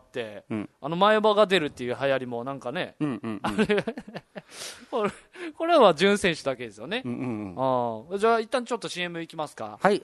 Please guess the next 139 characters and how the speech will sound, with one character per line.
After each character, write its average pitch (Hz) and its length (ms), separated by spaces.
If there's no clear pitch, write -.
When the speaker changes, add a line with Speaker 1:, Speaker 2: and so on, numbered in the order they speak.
Speaker 2:
じ 135 80
ゃ 117 200
あ、 104 40
も 127 140
う - 20
一 160 200
度 101 40
シ - 140
ー 107 60
エ - 20
ム 98 100
Speaker 1:
は 98 60
い。 - 40
Speaker 2:
や 127 80
り 135 120
た - 80
い - 40
と 139 60
思 139 120
い - 20
ま 143 160
す。 - 80
Speaker 1:
よ 156 60
ろ - 20
し - 0
く - 0
お - 0
願 151 80
い - 20
し 190 40
ま 160 60
す。 156 80
Speaker 2:
え 151 340
ー、 - 20
メ 170 80
ッ 160 40
セ 135 260
ー - 20
ジ 131 120
は、 180 200
オ 151 80
リ 147 160
ジ 135 160
ン 131 160
ア 117 60
ッ 110 60
ト 117 140
マ 110 240
ー 101 60
ク 165 140
エ 123 100
フ 117 140
エ 113 100
ム 107 160
ナ 113 160
ハ - 200
ド 120 120
ッ - 40
ト 165 140
ジ 120 120
ェ 104 300
ー - 20
ピ 156 240
ー。 - 120
Speaker 1:
は 160 80
い。 - 20
Speaker 2:
す 175 80
べ 185 80
て 151 140
小 - 180
文 120 180
字 127 140
で、 185 220
オ 156 240
ー - 100
ア 147 80
ー 147 60
ル 135 200
ア 135 100
イ 110 120
ジ 123 320
ン - 20
ア 123 80
イ 117 280
エ 139 100
ヌ 135 160
ア 110 60
ッ - 140
ト 123 100
マ 113 160
ー 107 60
ク 131 180
エ 131 80
フ 127 180
エ 120 140
ム 110 180
エ 120 100
ヌ 113 160
エ 123 300
ー - 60
エ 120 60
イ 110 40
チ - 160
エ 156 140
ー 143 40
ド 123 120
ッ - 20
ト 185 140
ジ 139 100
ェ 127 60
ー 117 40
ピ 185 100
ー 185 40
ま 147 100
で 175 160
よ 131 120
ろ 123 60
し - 100
く 131 80
お - 20
願 113 100
い 110 60
し - 80
ま 170 80
す。 - 80
Speaker 1:
は 220 80
い。 233 60
そ 233 160
れ 262 80
で 226 40
は 165 60
一 147 140
旦。 151 180
Speaker 2:
シ 233 160
ー 185 60
エ 233 80
ム 233 80
で 220 60
す。 - 360